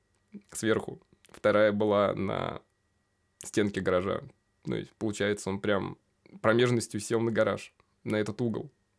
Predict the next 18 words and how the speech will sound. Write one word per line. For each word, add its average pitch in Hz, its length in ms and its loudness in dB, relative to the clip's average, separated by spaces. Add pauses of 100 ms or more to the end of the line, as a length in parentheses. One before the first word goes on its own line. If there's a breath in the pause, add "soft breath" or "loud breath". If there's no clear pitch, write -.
(480)
Ну, - 240 -4 (180)
на-, 104 220 4
одна 120 180 4
нога 107 220 2
там, 139 260 2 (280)
вторая 107 320 4
свисает 107 380 0
вниз. 98 320 -4 (800 loud breath)
Он 127 180 2
плюхается 131 480 2
этим 110 200 0
местом, 117 560 0
я 113 160 0
вижу 110 280 2
в 107 60 -2
его 113 180 2
глазах 113 400 2
это 101 220 -2